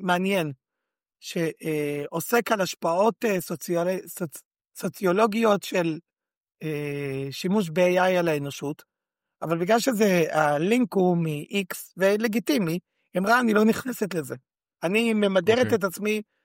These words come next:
Speaker 1: מהרשת הזאת, זה רשת של שמונים אחוז, תשעים אחוז שקר וכזב." זה בסדר, אז, אז
Speaker 2: אוקיי.
Speaker 1: אם אתה מאמן את המודל A I שלך על מה שאנשים ממציאים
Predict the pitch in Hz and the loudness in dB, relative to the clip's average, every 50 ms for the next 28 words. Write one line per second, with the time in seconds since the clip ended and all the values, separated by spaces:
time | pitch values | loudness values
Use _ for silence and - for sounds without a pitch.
0 | _ _ _ - 190 185 175 175 220 226 - 254 196 262 247 214 262 262 - 277 | _ _ _ -4 0 0 2 2 2 0 0 0 2 2 4 4 4 2 2 2
1 | 262 220 165 190 185 208 233 214 - 247 202 - - 214 208 226 233 - _ _ | 0 0 2 0 2 2 2 2 2 0 0 0 0 0 0 0 0 -4 _ _
2 | _ _ _ _ - - - 190 190 220 262 262 269 - - 269 254 - - 214 | _ _ _ _ -14 -6 -2 0 2 4 4 4 4 2 2 0 0 0 0 -2
3 | - - 269 262 247 226 - - - 262 269 285 285 233 262 349 - _ _ _ | -2 0 0 2 2 2 2 2 4 6 6 6 6 4 0 -8 -10 _ _ _
4 | _ _ _ _ - - - 247 233 196 - 240 226 208 202 - - 185 160 147 | _ _ _ _ -10 -2 2 2 2 4 4 0 0 0 0 -2 -2 -2 -2 0
5 | 156 143 139 135 135 _ _ _ _ _ _ _ _ _ _ - 185 175 - 370 | 0 0 0 -2 -8 _ _ _ _ _ _ _ _ _ _ -12 -10 -6 -4 -2
6 | 311 285 285 302 202 190 226 247 254 - - 208 175 - 110 107 110 - 247 262 | -2 -2 -4 -4 -4 0 0 0 0 0 -4 -6 -4 -4 -6 -8 -8 -6 -2 0
7 | 285 285 - 262 233 214 190 180 180 196 214 226 214 180 156 135 _ _ _ _ | 0 2 2 2 0 2 2 2 2 2 2 0 0 0 -2 -6 _ _ _ _
8 | _ _ - - 165 - 185 170 175 180 175 226 226 220 240 190 196 202 190 185 | _ _ -14 -12 -8 -4 -4 -2 0 2 2 2 2 2 0 0 2 2 4 2
9 | 190 190 - - 202 185 - - 165 139 143 165 _ _ _ _ _ _ _ _ | 0 0 -2 -2 -4 -4 -4 -4 -6 -6 -8 -10 _ _ _ _ _ _ _ _
10 | _ _ _ - - 220 233 233 220 196 165 151 139 _ _ _ _ _ _ _ | _ _ _ -4 0 2 4 4 4 2 0 -2 -6 _ _ _ _ _ _ _
11 | _ _ _ _ _ _ _ _ - 202 185 208 226 - - 240 208 190 180 - | _ _ _ _ _ _ _ _ -6 0 2 2 2 2 2 2 0 0 0 0
12 | - 240 220 208 202 196 180 - - - 190 190 214 240 220 170 139 | 2 2 4 4 2 2 0 -2 -4 -4 -4 -2 0 0 0 0 0